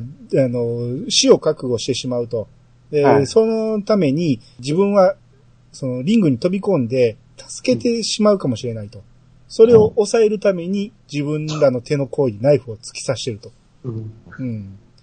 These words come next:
Speaker 1: まあ、まあ、なかなかこの辺も熱い展開で。うん。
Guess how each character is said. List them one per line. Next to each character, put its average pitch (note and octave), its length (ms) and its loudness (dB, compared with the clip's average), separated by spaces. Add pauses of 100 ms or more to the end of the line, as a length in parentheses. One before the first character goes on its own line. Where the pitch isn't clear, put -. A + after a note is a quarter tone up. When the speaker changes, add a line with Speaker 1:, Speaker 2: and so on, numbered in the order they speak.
(520)
Speaker 1:
ま F3+ 100 0
あ、 E3+ 40 -2
ま D#3+ 140 -4
あ、 C3 40 -4
な B2+ 240 -4
か E3+ 100 2
な D3+ 100 -2
か C#3+ 80 -6
こ - 120 -8
の D3 60 -2
辺 C3+ 180 -6
も A2+ 100 -10
熱 A#2+ 220 -6
い A2 60 -4
展 G#2+ 220 -12
開 G2+ 200 -14
で。 G2+ 200 -20 (640)
う A#2+ 40 -14
ん。 A2 260 -12